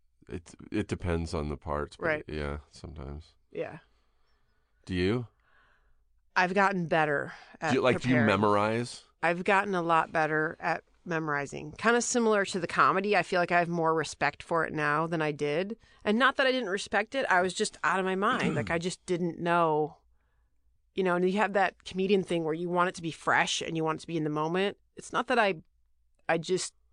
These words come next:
Speaker 2: didn't have the right skill set or mindset.
Speaker 1: Yeah.
Speaker 2: I mean, I didn't even know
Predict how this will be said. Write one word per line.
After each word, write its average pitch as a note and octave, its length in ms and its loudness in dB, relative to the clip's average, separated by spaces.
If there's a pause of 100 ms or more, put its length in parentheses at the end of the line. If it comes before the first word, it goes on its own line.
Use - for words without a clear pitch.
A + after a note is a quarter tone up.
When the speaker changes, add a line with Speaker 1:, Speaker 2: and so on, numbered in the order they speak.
(300)
Speaker 2:
didn't E3+ 300 -2
have D#3 340 0
the D3+ 240 -2
right D#3 340 -2 (200)
skill - 360 -6
set F3+ 380 -4
or D#3+ 140 -2
mindset. D#3+ 640 -2 (160)
Speaker 1:
Yeah. C#2 260 -4 (100)
Speaker 2:
I F3 80 0
mean, F3 160 0
I D#3+ 120 4
didn't F3 180 0
even D#3+ 300 0
know D#3 480 0